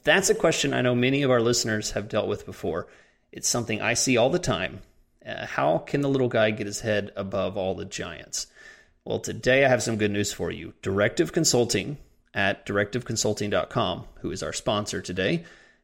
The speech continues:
has a solution for you. Let me tell you about their recent success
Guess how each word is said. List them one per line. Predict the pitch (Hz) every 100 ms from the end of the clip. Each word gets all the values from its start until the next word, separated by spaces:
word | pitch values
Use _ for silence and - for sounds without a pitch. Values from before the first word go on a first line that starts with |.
| _ _
has | - 120 123 123
a | 110 104
solution | - - 104 104 147 180 175 147
for | -
you. | 87 76 -
Let | 107 117
me | 180
tell | 180 160 143
you | 135 131
about | 123 113 113
their | 120 107
recent | 117 127 147
success | - - - 60 - -